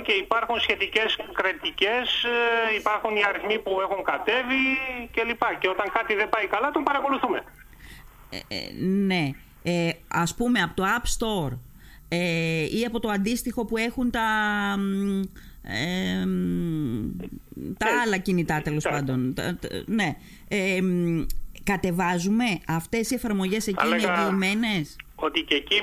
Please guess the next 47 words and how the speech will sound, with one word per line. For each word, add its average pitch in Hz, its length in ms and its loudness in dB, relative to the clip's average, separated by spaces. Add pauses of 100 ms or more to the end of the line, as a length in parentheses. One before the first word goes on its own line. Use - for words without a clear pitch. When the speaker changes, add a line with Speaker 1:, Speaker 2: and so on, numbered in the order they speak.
(100)
Speaker 1:
μέσα, 160 580 0 (240)
βεβαίως, 160 420 0
υπάρχουν 180 400 0
εφαρμογές 156 580 0
που 170 80 0 (180)
έχουν 175 180 -2
τα, 143 220 0
που 156 140 0
πληρούν 165 340 2
τα 160 100 2
κριτήρια 147 540 0 (340)
ασφάλειας, 165 560 0
αλλά 240 200 2 (100)
δεν 233 120 0
σημαίνει 214 340 0
ότι 208 160 0
δεν 202 140 2
μπορεί 202 140 0
να 208 80 0
υπάρχουν 202 300 -2
και 190 140 0
εφαρμογές 175 540 2
που 247 100 -2
δεν 233 140 2
πληρούν. 147 340 0 (400)
Speaker 2:
Ναι, 160 120 2 (140)
γιατί 185 260 0
εγώ 226 280 0
θα 247 120 -2
έλεγα 247 280 0
ότι 220 160 -2
από 185 140 0
αυτές 262 240 -2
τις - 100 -2
εφαρμογές 202 540 0
που 214 80 -2
τις 185 100 -4
Speaker 1:
Και 196 80 -4
αυτό 185 120 -2
Speaker 2:
κατεβάζουμε 233 360 2
Speaker 1:
το 247 80 2
μαθαίνουμε 233 460 2
από 240 180 2
τις 226 180 0
ίδιες 254 300 0
τις 180 160 -2
πλατφόρμες. 160 520 0